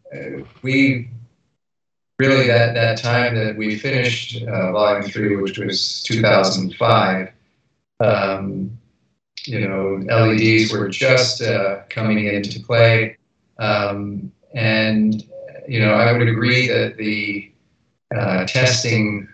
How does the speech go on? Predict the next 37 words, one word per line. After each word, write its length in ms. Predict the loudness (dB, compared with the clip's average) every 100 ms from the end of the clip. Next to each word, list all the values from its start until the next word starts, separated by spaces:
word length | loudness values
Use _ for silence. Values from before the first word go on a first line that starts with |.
| -16 -10
that 240 | -8 -6
we 140 | -6 -6
see 380 | -4 2 6
now, 540 | 6 4 4 2 2 -2
uh, 520 | -6 -4 -2 -4 -6 -4
is 500 | 4 6 8 4 2
offering 580 | 2 2 2 0 -2 -2
kind 260 | -2 0
of 60 | 0
a 40 |
new 180 | 0 2
window, 640 | 4 4 4 4 2 -2 -8 _ _ _
but 160 | -4 0
at 160 | 0 0
the 60 |
same 380 | -2 -2 0 0
time, 600 | -2 -2 0 0 -2 -4
like 220 | -4 -6
you 60 | -4
said, 340 | -2 0 2
it's, 320 | 2 -2 -2 -2
uh, 280 | -2 -2
giving 300 | -2 -4 -4
people, 520 | -2 -2 0 -2 -4 -10 _ _ _ -4
um, 520 | -2 -2 -4 -8 -12 _ _ _ -20 -20 _ _ _ -20 -6
something 560 | -2 0 0 0 -2
to 180 | -2 -2
worry 380 | 0 2 2 2
a 40 |
little 200 | 0 0
bit 200 | 0 0
more 360 | 0 2 4 2
about. 460 | -2 -2 -4 -6 -8
But, 300 | -8 -8 -6
uh, 120 | -6
for 140 | -6
the, 460 | -2 -2 -2 -10 -16